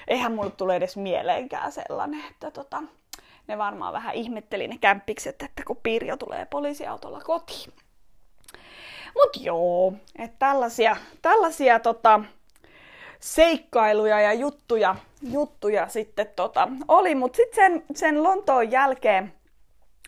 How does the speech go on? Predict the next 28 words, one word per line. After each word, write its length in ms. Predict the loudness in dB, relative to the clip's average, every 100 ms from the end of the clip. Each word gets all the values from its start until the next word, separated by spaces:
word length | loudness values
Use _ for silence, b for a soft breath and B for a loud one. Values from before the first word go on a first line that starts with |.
| -10
mä 140 | -8
siis 180 | -6 -6
tosiaan 500 | -6 -4 -2 -2 -2 B B B B
tutustuin 680 | -4 -2 -4 -2 -2 0 -2
mun, 400 | -2 -4 -4 -8 -12
mun 260 | -12 -12 -8
tulevaan 460 | -4 -2 -4 -6 -6
mieheen 720 | -6 -4 -2 -4 -6 -8 -6
silloin 440 | -6 -4 -4 -4 -6
ennen, 440 | -4 -4 -4 -6 _ -4
ennen 360 | 0 0 -2
sitä 260 | -6 -4 0
Lontoon 480 | 0 0 -2 -2 0
reissua. 640 | 0 0 -2 -6 0 0 0 B B B B B B -6
Ja 280 | 0 0 -2
mulla 220 | -4 -2
oli 120 | -2
tarkoitus 460 | 0 0 0 -6 -10
siis 140 | -6
olla 280 | -2 0 0
Lontoossa 560 | -2 -6 -8 -12 -12 -8
vuoden, 600 | -2 0 2 0 -4 -6 _ _ _
mutta 280 | -12 -10 -10
koska 260 | -12 -12 -12
meillä 260 | -8 -6
oli 120 | -6 -8
sitten 340 | -12 -12 -8
niin 300 | -4 -4